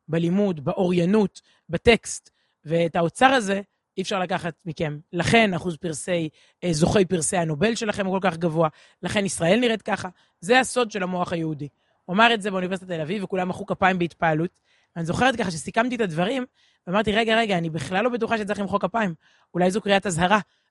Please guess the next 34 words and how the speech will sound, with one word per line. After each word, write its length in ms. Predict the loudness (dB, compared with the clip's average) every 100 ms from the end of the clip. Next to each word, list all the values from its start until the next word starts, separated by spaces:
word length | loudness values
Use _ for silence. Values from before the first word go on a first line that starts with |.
| -14
עכשיו, 380 | -4 0 0 0
ברוך 220 | -6 -6
השם, 260 | -6 -4 -2
יש 180 | -2
לנו 200 | 0 0 -2 -6
מקום 280 | -8 -4 -6
של 140 | -6
קבע, 300 | -4 -4 -4 -8
כבר 140 | -10
שבעים 260 | -6 -4 -4
ושתיים 300 | -2 -2 -2
שנה, 260 | -2 -2
חזרנו 360 | -2 -2 -2 -2
למקום 300 | -2 -4 -6
שלנו, 460 | -2 2 4 4 0 _ _ -14
הטבעי, 400 | -10 -6 -4 -4 -8 _ _ -4
לא 300 | 2 4 4
רוצים 320 | 2 -2 -6
יותר 200 | -4 -4
את 60 | -4
מקל 240 | -6 -4
הנדודים. 460 | -4 -6 -6 -8 -10 _ _ _ _ -4
אבל 140 | -2
את 100 | 4
הלקח, 420 | 6 6 2 -6
האם 140 | -6 -8
אנחנו 200 | -8 -10
זוכרים? 420 | -10 -2 -2 -2 _ _ _ -6
האם 180 | -2 0
אנחנו 220 | 0 -2
זוכרים 240 | -4 -2
לא 180 | 0 0
להתמקד 420 | 0 -4 -4 -4
בפיזי, 440 | -4 -6 -8 -10